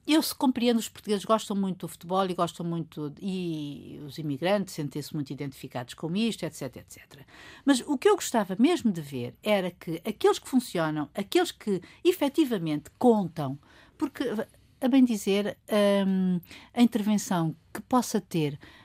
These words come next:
eh, ou que possam ter os nossos, eh, três dirigentes no Catar a propósito dos direitos humanos será nula.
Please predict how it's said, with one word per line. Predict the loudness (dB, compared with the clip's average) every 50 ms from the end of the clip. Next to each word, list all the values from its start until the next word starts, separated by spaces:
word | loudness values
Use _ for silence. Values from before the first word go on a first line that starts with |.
| _ -6
eh, | -4 -4 -2 -2
ou | -2 -4
que | -4 -6 -4
possam | 0 0 0 0 0 -4 -4 -4
ter | -4 -4 -6 -4 -6
os | -6 -4
nossos, | -2 -2 -2 -2 -4 -6 -6 -6 -6 -6 -8 -8 -6
eh, | -6 -8
três | -6 -6 -6 -4 -4 -6
dirigentes | -6 -8 -8 -6 -6 -6 -6 -6 -4 -4
no | -4 -4
Catar | -2 -6 -6 -6 -6 -6 -4 -4 -4
a | -6
propósito | -8 -10 -6 0 0 0 0 0 -10 -14
dos | -12 -8
direitos | -6 -6 -6 -6 -8 -6
humanos | -4 -2 -2 -4 -4 -6
será | -8 -6 -4 -4 -4 -4 -2
nula. | 0 2 2 2 2 0 -2 -4 -4